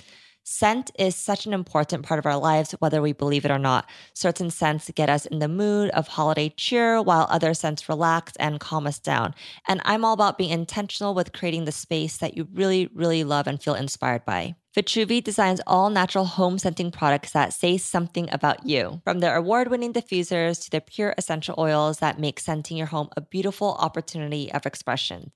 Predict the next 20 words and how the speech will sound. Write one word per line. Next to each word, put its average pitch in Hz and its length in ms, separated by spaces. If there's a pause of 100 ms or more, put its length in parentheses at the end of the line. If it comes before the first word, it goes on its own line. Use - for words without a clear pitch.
Vitruvi 254 600
is 247 300
the 226 100
perfect 185 400
gift 156 220
to 170 100
give 160 240
your 170 240
loved 160 260
ones 147 200
this 147 100
holiday 139 340
season. - 640
Their 170 180
holiday 165 380
collection 233 500 (100)
makes 170 300
holiday 185 380
gifting 170 480
feel 156 360